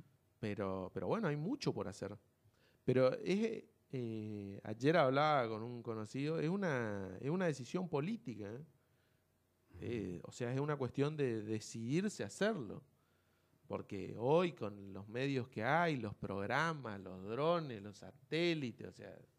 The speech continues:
Speaker 1: no cobrar los impuestos de una manera justa y equitativa es una, es una decisión porque la información está disponible.
Speaker 2: Ustedes están
Speaker 1: Lo que
Speaker 2: des-,
Speaker 1: pasa es que
Speaker 2: eh,
Speaker 1: por ahí
Speaker 2: sí.
Speaker 1: nosotros también no vamos más rápido en ese sentido,
Speaker 2: Ujú.
Speaker 1: por lo mismo que te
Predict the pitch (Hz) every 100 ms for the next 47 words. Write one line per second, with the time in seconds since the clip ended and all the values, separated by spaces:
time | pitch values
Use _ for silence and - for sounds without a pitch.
0 | _ _ _ - - - - _ _ _
1 | _ _ _ _ - _ _ _ - 117
2 | 117 123 120 123 131 120 107 117 131 135
3 | 117 110 113 117 113 110 123 123 123 127
4 | 131 127 120 113 113 107 - 180 247 120
5 | 107 104 98 92 - - 113 110 98 -
6 | - - 175 185 104 - 95 - 101 90
7 | - 170 208 113 104 - - 147 156 104
8 | _ _ _ _ - - - 143 - 180
9 | 175 - 170 170 160 240 294 196 127 156
10 | 151 185 165 180 175 143 147 156 147 151
11 | 160 151 135 127 143 147 143 127 135 139
12 | - 180 196 151 135 185 170 135 113